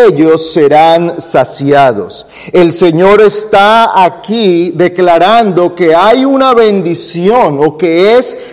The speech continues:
bendito de Dios aquel que tiene hambre y sed de justicia.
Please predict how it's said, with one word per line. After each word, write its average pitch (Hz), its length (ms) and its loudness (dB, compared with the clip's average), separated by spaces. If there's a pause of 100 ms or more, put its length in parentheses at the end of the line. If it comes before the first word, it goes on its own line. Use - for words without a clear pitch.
bendito 190 1040 0
de 160 160 0
Dios 147 720 0
aquel 190 760 0
que 180 120 -2
tiene 196 460 -8
hambre 160 680 -2
y 147 100 -10
sed 165 420 -4
de 151 100 -4
justicia. 117 680 -12